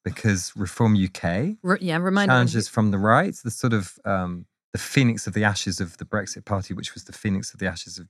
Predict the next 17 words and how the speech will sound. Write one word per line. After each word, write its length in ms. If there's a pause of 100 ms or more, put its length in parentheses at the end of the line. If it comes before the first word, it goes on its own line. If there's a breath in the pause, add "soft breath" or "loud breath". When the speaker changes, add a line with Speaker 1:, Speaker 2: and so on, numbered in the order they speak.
Speaker 1:
ukip. 420 (460 loud breath)
And 160
they 480
were 220
hoping 320
to 100
shift 320
from 180
a 60
kind 320
of 160 (420)
Brexity 800
vibe 460
to 180
an 160
anti-net 520
zero 460